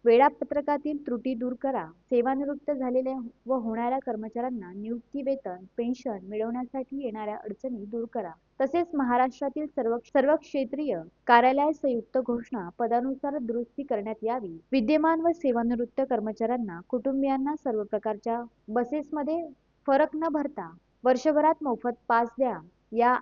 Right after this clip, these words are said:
आणि इतर मागण्या विधानसभेची आचारसंहिता लागण्यापूर्वी मंजूर कराव्यात, असे एसटी कर्मचाऱ्यांनी म्हटले आहे. दरम्यान,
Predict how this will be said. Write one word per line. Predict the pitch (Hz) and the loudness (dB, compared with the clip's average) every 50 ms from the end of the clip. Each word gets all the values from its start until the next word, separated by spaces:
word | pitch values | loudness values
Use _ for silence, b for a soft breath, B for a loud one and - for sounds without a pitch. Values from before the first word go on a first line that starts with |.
| - | -2
आणि | - 226 226 247 233 - | -4 -2 -2 -2 -4 -6
इतर | 254 208 - 277 294 | -4 -2 -2 -2 0
मागण्या | 294 294 285 277 269 285 294 311 277 | 2 2 2 2 0 -2 -4 -4 -4
विधानसभेची | 240 214 214 220 226 226 226 240 220 240 240 - - 254 - - | -4 -4 -4 -4 -4 -4 -4 -4 -2 -2 -4 -4 -8 -12 -6 0
आचारसंहिता | - 233 233 226 285 294 294 294 294 302 302 247 311 320 | 2 2 2 4 2 0 0 0 -4 -6 -4 -2 -2 0
लागण्यापूर्वी | 311 262 208 190 190 208 214 202 - 254 269 214 185 185 | 0 0 0 -2 -2 -6 -6 -2 0 0 0 -2 -4 -6
मंजूर | 202 220 226 226 226 240 277 | -6 -4 -2 -2 0 -2 -2
कराव्यात, | 277 - 226 185 180 170 165 170 170 - _ _ - | -2 -2 -4 -4 -4 -6 -8 -12 -14 -14 _ _ -14
असे | - 202 - 254 247 - | -12 -8 -6 -4 -4 -4
एसटी | - - - - 262 | -6 -8 -8 -8 -8
कर्मचाऱ्यांनी | 247 269 254 254 269 262 277 262 269 269 269 294 | -6 -4 -4 -4 -4 -2 -2 -2 -2 -2 -4 -4
म्हटले | 294 262 214 - 185 185 | -4 -6 -6 -6 -8 -8
आहे. | 180 185 180 175 175 175 - _ - | -8 -8 -10 -12 -16 -18 -16 _ 0
दरम्यान, | 226 247 247 254 269 294 311 311 | 2 4 4 4 4 2 0 -2